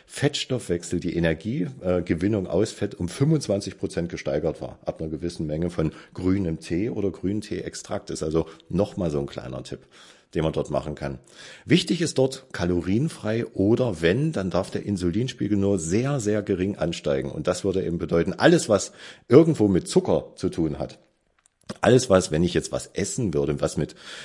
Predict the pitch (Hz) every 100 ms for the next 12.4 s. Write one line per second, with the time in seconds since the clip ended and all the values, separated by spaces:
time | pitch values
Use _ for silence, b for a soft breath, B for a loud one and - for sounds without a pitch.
0 | B 82 - - - 82 - 120 180 156
1 | - 78 80 82 80 87 90 85 87 90
2 | 90 85 85 85 80 82 85 82 80 73
3 | 73 - 73 - 71 73 73 71 76 -
4 | 110 120 113 107 - - 80 80 78 80
5 | 76 - - - - B B B B 90
6 | 127 170 151 113 113 - 90 92 - 110
7 | - 95 123 98 92 - 80 78 - B
8 | B - 85 82 - 104 87 78 85 85
9 | 80 - 120 143 113 82 - 76 - 78
10 | 78 98 131 92 87 98 82 87 92 78
11 | 82 78 82 - - B B B - 101
12 | - 95 92 95